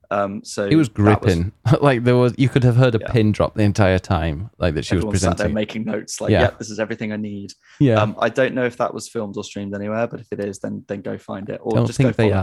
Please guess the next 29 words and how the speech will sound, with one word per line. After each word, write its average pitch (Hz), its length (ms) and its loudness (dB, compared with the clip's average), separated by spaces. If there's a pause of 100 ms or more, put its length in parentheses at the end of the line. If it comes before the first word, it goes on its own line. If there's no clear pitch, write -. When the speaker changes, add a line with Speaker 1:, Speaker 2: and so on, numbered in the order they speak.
Speaker 2:
are. 98 60 0
Speaker 1:
her - 60 -12
'cause - 140 -16
she's - 160 -16
amazing. 98 480 -10 (160)
Speaker 2:
Yeah. 98 300 0 (100)
Speaker 1:
Um, 113 440 -2 (360)
and 151 160 0
then, 160 300 0
as 139 100 -4
I 143 40 -4
mentioned, 123 300 -6
there 120 100 -6
was 117 220 -6
the 110 80 -12
drag 107 260 -6
panel 107 340 -6
on 101 100 -8
the 101 60 -8
Sunday, 104 680 -8
um, 101 300 -8
Sunday 104 300 -10
evening, 107 520 -8
which 120 220 -6
was - 100 -14
brilliant. 107 520 -6 (100)
It 110 120 -8
was 107 260 -10 (140)
Dona, 123 520 0